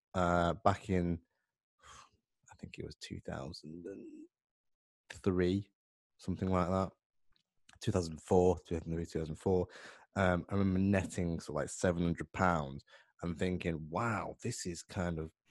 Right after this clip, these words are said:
pretty good, this." Um, you know, I could probably do this as a full-time thing. And I started taking on a few more clients and a few more clients, and I end up doing it as a,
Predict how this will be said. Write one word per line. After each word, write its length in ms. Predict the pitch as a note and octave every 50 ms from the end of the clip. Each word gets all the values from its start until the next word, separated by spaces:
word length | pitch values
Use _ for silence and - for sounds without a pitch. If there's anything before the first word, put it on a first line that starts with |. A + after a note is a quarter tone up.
| _
pretty 260 | - G#2 E2 D2+ D#2 -
good, 200 | - - B2+ - -
this." 440 | - G2 D#2+ D3 D#3+ - - - - - _ - - - - _ _ _ -
Um, 480 | F#2 F2+ F2 E2+ E2 E2 E2 E2 D#2 - - _ _ _ _ _ _ _ _ _ _ _ _ _ _ _ _ _ _ -
you 100 | A2 G2
know, 120 | E2 E2
I 100 | F2+ G2+
could 180 | - - F#2 -
probably 260 | A2+ G2 F2+ F2+ D#2+ -
do 180 | - G#2 B2 B2+
this 280 | G#2 D#2 D#2 - -
as 100 | F2+ E2+
a 60 | E2+ -
full-time 560 | - - G2 E2 D#2+ - - E2 D#2+ E2 E2
thing. 260 | - - A#2 A#2+ G#2+
And 100 | F2+ E2
I 40 | E2
started 440 | - - - - A2 G#2 F#2 F#2 -
taking 340 | - G#2 F#2+ - - G2 F2+
on 200 | F2 E2 E2 E2 - - - - - _ _
a 60 | - F2
few 260 | - - E2+ D#2 D#2
more 200 | F2+ G#2+ A#2+ A#2
clients 580 | - - A#2+ A2+ G#2+ G#2+ G#2 G#2 G#2 F#2 -
and 80 | F2 E2
a 40 | D#2
few 160 | - F2 F2
more 180 | F2+ F#2 F#2 F2+
clients, 460 | - - F#2 E2+ E2 E2 D#2+ D#2 -
and 300 | F2 F2 E2+ E2 D#2 - - E2+ E2 - -
I 120 | - E2+
end 200 | F2 F2 F2 E2
up 100 | E2 D2+ -
doing 240 | - F2+ E2 E2 E2+
it 120 | E2+ D#2+ -
as 140 | E2+ E2+ E2+
a, 120 | E2 D#2